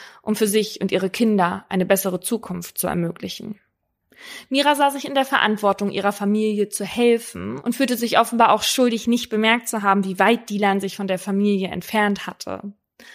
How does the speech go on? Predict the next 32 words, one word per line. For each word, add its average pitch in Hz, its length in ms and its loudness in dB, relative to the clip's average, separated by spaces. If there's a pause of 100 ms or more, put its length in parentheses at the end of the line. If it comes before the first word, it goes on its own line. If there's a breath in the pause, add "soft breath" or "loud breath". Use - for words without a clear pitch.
(140 loud breath)
Außerdem 277 340 0
stellt 294 220 2
das 277 140 0
Gericht 269 340 -4
fest, 262 300 -2
dass 254 120 0
Mira 254 360 4
wütend 226 380 0
auf - 140 -4
ihre 196 180 -4
Schwester 202 440 0
gewesen 202 400 0
sei, 196 460 4
weil 214 260 4
die, 233 420 2
Zitat, 214 540 0 (180)
„so 214 180 0
rücksichtslos 220 880 0
ihr - 80 -2
Leben 220 320 2
lebte, 202 580 -2
ohne 226 200 4
sich 202 200 -4
darum 196 340 2
zu - 140 -6
scheren, 190 560 0
was 185 260 0
dies 208 280 -4
für 196 100 -6
ihre 180 180 -6
Familie 208 460 2
bedeutete, 190 640 0